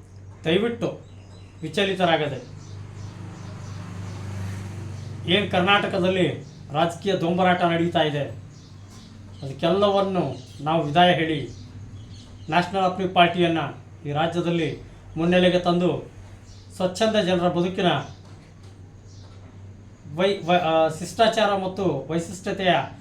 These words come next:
ನೆಲೆಯನ್ನು ಕಂಡುಕೊಳ್ಳುವಲ್ಲಿ ಉಪಕಾರಿಯಾಗಲಿದೆ ಅಂತಕ್ಕಂಥ ಮಹತ್ವಾಕಾಂಕ್ಷೆಯ ಮಾತನ್ನು ಪ್ರಚುರಪಡಿಸುತ್ತಾ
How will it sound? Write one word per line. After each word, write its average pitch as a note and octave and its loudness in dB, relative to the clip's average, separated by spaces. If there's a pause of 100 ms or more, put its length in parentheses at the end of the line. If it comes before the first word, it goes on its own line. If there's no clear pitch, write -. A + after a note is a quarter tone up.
(240)
ನೆಲೆಯನ್ನು G#3+ 6
ಕಂಡುಕೊಳ್ಳುವಲ್ಲಿ F3+ 0 (1300)
ಉಪಕಾರಿಯಾಗಲಿದೆ G3 4
ಅಂತಕ್ಕಂಥ F3 -2
ಮಹತ್ವಾಕಾಂಕ್ಷೆಯ D#3+ -2
ಮಾತನ್ನು D3+ -4
ಪ್ರಚುರಪಡಿಸುತ್ತಾ D3 -6